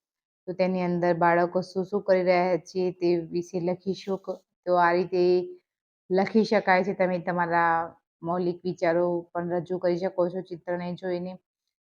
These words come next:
આ ચિત્ર બગીચાનું છે. ચિત્રમાં બાળકો અલગ અલગ પ્રવૃત્તિ કરતા જોવા મળી રહ્યા છે. એક છોકરો પુસ્તક વાંચી રહ્યો છે,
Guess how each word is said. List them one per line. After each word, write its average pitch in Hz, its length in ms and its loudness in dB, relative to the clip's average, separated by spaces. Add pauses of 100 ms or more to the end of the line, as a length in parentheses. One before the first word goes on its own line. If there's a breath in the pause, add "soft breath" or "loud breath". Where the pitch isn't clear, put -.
આ 196 180 8
ચિત્ર 196 300 0
બગીચાનું 190 680 2
છે. 208 220 4
ચિત્રમાં 180 520 0
બાળકો 170 420 6
અલગ 180 320 4
અલગ 190 220 4
પ્રવૃત્તિ 175 520 0
કરતા 175 400 -4
જોવા 180 340 0
મળી 196 280 -2
રહ્યા 190 340 0
છે. 202 180 -2
એક 180 320 0 (120)
છોકરો 180 260 -2
પુસ્તક 185 500 -4
વાંચી 196 320 2
રહ્યો 185 280 2
છે, 190 200 -8